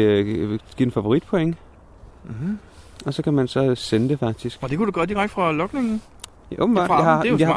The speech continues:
Speaker 2: smart.
Speaker 1: ja, det er, fordi jeg har aldrig rigtig brugt den her app.
Speaker 2: Det er jeg heller ikke.
Speaker 1: Fordi jeg, jeg bruger min G P S, og så logger jeg dem hjemmefra. Det kan jeg bedre lide.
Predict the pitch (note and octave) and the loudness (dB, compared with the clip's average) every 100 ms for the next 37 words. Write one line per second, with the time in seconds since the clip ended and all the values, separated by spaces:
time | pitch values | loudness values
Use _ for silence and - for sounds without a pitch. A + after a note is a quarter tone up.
0 | A#3+ - F#3+ - - D#3 C#3+ C3 C#3 D3+ | -2 0 0 -2 -4 0 4 4 4 2
1 | D3+ - D#3 - B2+ - - - D3+ D3+ | 0 -2 -4 -2 -2 -4 -4 -2 0 0
2 | B2+ D#3 - - B2 C3 C#3+ A2+ C3+ - | -2 -4 -8 -6 0 2 2 2 -2 0
3 | D3 D3+ B2 B2 D3 D3 C3+ B2+ C3+ A#2+ | 2 2 2 0 0 0 2 2 2 2
4 | G#2 B2 - G2 B2+ B2+ G#2+ A2 G#2+ | 0 0 0 -2 0 0 0 0 0